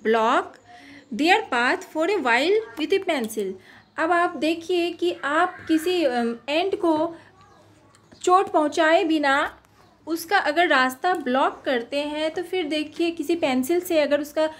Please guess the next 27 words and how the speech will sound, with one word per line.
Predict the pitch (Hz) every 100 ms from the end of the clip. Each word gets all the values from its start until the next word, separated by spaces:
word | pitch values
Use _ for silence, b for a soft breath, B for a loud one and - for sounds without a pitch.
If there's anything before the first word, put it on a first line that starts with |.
| B B
रास्ता | 285 294 302 370
ब्लॉक | 262 240 240
करते | 269 254 311
हैं | 339 349
तो | 415
फिर | 381 320 262
क्या | - 240
होता | 240 254 254
है। | 277 294 320 370
Now | 269 311
observe | 339 247 220 269 320
how | 302 269 285 392 B B B B 226
do | 277
the | 370 349 302
ant | - 254 381 415 320
move। | 311 214 - B B -
अब | 262
जो | 254
है | 359 349
वो | 330 294 349
किस | 370 285 277
तरह | 302 320
से, | 320 349
कहाँ | 330 247 254
से | 254
जाएगी | 277 277 285 285
एंट। | 320 294 311 381